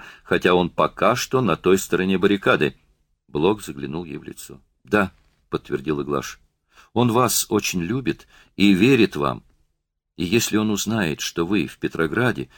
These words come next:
и помогаете большевикам, то быстрее отойдет от белых». Шли вдоль Невы.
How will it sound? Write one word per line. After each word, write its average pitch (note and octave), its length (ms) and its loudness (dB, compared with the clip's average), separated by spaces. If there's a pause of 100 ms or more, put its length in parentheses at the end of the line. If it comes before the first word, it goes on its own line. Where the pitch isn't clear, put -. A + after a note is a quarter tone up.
(160)
и E2+ 100 0
помогаете G#2+ 680 4
большевикам, A2 680 0 (380)
то B2 120 4
быстрее C3+ 600 2
отойдет G#2+ 560 -2
от G#2 100 -2
белых». - 420 -4 (1200)
Шли D3+ 320 -2
вдоль A#2 280 -2
Невы. D2+ 480 0